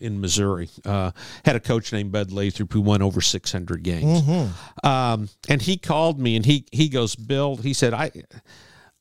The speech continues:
Speaker 1: I just wish I could let people in eastern Jackson County know how important the Examiner is."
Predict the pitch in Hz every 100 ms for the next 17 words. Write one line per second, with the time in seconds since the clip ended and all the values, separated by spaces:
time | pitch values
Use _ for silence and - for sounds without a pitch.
0 | - - - 214 - 180 - 156 - 143
1 | 147 123 117 113 - 139 135 120 107 98
2 | 127 135 - 117 113 117 110 - - 95
3 | - 110 113 107 98 98 95 98 92 -
4 | 117 107 87 - 127 139 131 110 110 95
5 | 90 113 127 131 110 101 92 95 90